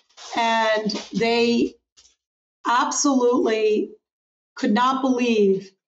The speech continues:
how well the vessel worked. So the first year they were still spraying and using my vessel. The second year they came back, they bought another boat. They reduced their budget by about fifty thousand from spraying and now had a second boat on the water.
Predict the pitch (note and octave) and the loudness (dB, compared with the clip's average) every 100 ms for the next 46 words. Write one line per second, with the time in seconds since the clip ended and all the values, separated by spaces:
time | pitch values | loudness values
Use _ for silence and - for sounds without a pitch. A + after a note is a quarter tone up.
0 | _ - A#3 B3 C4+ B3 B3 G#3 F#3+ - | _ -10 -2 0 0 0 0 0 -2 -4
1 | - G3+ G3+ A#3 - A3 G#3+ A#3 G#3 - | -4 -2 0 0 -2 -2 0 0 -2 -6
2 | - - - - C4 A#3+ A#3+ A#3+ D4+ E4+ | -14 -16 -14 -4 0 2 0 0 0 0
3 | - D4+ C4+ C#4 B3 A#3+ A3 - D4+ E4+ | 2 4 4 2 2 0 0 0 0 0
4 | E4+ C#4+ C4 C4 C#4 A#3+ B3 A#3+ A#3+ A#3 | -2 -2 0 2 2 2 0 0 0 0
5 | G#3+ A3 G#3 - F3 - _ _ - G3+ | 0 0 -2 -4 -8 -14 _ _ -8 -6
6 | - C#4+ D#4+ D4 C4+ B3 A#3 B3 A#3+ A#3+ | -2 0 4 4 4 2 0 -2 0 0
7 | A#3 A3 G3+ A3+ A3 G#3+ G#3 G3+ G3+ F#3+ | 0 -2 0 0 0 0 0 0 -2 -2
8 | - - _ - A3+ A3 F#3 C#4+ C#4+ D4 | -4 -10 _ -4 -2 0 0 2 2 0
9 | C4+ A#3 A3+ A#3+ A#3 A3 G#3 G3+ G#3 G3+ | 0 0 0 -2 -2 -2 0 0 -2 -2
10 | C4 B3+ C4+ B3+ A#3 A3+ G#3 G#3 G3+ F#3+ | -2 -2 0 0 0 -2 -4 -4 -4 -6
11 | - A3 G#3+ G#3+ - _ _ - G3+ G3+ | -4 -2 -2 -6 -14 _ _ -6 0 2
12 | G#3 A#3+ B3 A#3+ G#3+ G3+ - A#3 A#3+ G3+ | 2 0 0 -2 -2 -4 -4 -4 -2 -2
13 | G#3 G3 F#3+ F3+ F3+ F#3 | 0 0 0 0 -2 -2